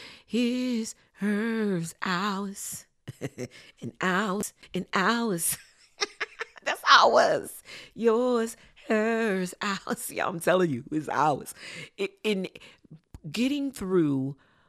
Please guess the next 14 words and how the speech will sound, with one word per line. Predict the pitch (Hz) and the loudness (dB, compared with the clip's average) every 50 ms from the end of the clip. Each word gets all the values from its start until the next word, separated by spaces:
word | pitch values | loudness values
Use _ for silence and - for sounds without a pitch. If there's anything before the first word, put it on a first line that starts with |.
| _ _ _ _ _ | _ _ _ _ _
working | 156 147 147 175 208 240 247 - 262 233 214 | -6 -2 2 2 2 2 0 -2 -4 -4 -4
through | - 165 151 143 131 120 120 120 120 131 147 - _ _ _ _ _ _ _ _ _ _ _ _ _ _ _ _ _ _ _ _ _ _ - | -2 0 2 2 2 0 0 -2 -4 -8 -10 -12 _ _ _ _ _ _ _ _ _ _ _ _ _ _ _ _ _ _ _ _ _ _ -14
personalities, | - - 190 190 202 - - 214 190 175 135 123 117 110 107 - - 57 - - - - - - _ _ _ _ _ _ _ _ _ _ _ _ _ - - - - - _ | -6 -4 -2 -2 -2 -2 -2 -2 0 0 0 0 0 -2 -2 -4 -4 -8 -10 -10 -12 -12 -12 -14 _ _ _ _ _ _ _ _ _ _ _ _ _ -20 -20 -20 -20 -20 _
if | - 147 147 - | -6 -6 -4 -2
you | 156 160 190 226 | 0 0 0 0
can | 233 - - 262 254 | -2 -4 -6 -4 -4
just | 202 135 113 110 107 - - - - - _ _ _ | -2 -2 -2 -4 -4 -6 -10 -14 -14 -18 _ _ _
work | 131 127 139 160 160 - - | -6 -4 -4 -4 -6 -10 -10
through | - - 123 113 107 104 101 107 - - _ _ _ - - _ _ _ | -8 -6 -6 -6 -6 -6 -8 -10 -14 -16 _ _ _ -20 -20 _ _ _
your | - 123 131 127 90 | -8 -6 -4 -4 -4
emotions | 107 104 104 107 110 110 113 127 143 143 - - 196 196 202 208 220 247 247 - - - - - _ _ _ _ _ _ _ _ _ _ _ _ _ _ _ _ - | -4 -6 -6 -4 -2 0 0 0 0 0 -2 -2 -2 -2 -2 -4 -6 -8 -12 -16 -18 -18 -20 -20 _ _ _ _ _ _ _ _ _ _ _ _ _ _ _ _ -8
<laughs> | - - - - - - - _ _ _ _ _ _ _ _ _ _ _ _ _ _ _ _ _ _ _ _ _ _ - _ _ _ _ _ _ _ _ _ _ - | -8 -8 -8 -12 -18 -20 -20 _ _ _ _ _ _ _ _ _ _ _ _ _ _ _ _ _ _ _ _ _ _ -20 _ _ _ _ _ _ _ _ _ _ -6
and | 151 135 123 120 | -4 -4 -4 -4
realize | 120 127 135 147 165 165 160 170 185 190 196 202 214 208 - - - | -2 -2 -2 -2 -2 -4 -4 -4 -4 -4 -6 -6 -8 -10 -12 -16 -18